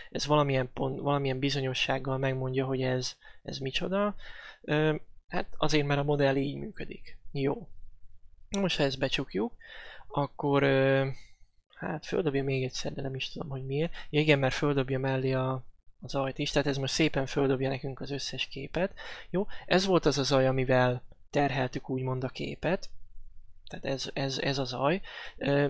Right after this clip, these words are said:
nyilván ezt tompítjuk úgymond, tehát ez lesz az az epsilon érték. Most megmutatom még egyszer, ha sikerül.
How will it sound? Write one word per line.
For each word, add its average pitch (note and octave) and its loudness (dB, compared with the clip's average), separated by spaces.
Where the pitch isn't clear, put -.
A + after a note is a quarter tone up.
nyilván E3+ 6
ezt D3 4
tompítjuk C#3 0
úgymond, C3+ -4
tehát C3+ 0
ez D3+ 4
lesz D3 0
az C#3+ 2
az C3+ 0
epsilon C3+ 2
érték. C#3 0
Most - -4
megmutatom C#3 -2
még C3+ 0
egyszer, D3 -2
ha - -14
sikerül. D3+ -6